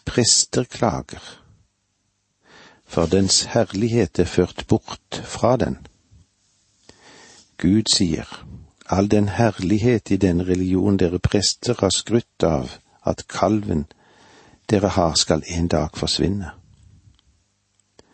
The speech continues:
Og ordet i Shabod,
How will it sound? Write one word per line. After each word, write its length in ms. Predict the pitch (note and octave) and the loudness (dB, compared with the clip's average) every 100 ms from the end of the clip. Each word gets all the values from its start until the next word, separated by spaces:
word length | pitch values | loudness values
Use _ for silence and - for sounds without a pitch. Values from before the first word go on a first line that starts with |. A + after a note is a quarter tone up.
| _ - - - _ | _ -20 -20 -20 _
Og 240 | - F2+ - | -2 0 2
ordet 480 | A2 C#3+ - E2 D2+ - - - _ _ _ _ _ | 2 2 0 -2 -2 -10 -18 -20 _ _ _ _ _
i 100 | G2 | 0
Shabod, 720 | - G2+ F#2+ A#2+ G#2+ - - | 2 2 2 0 0 -10 -16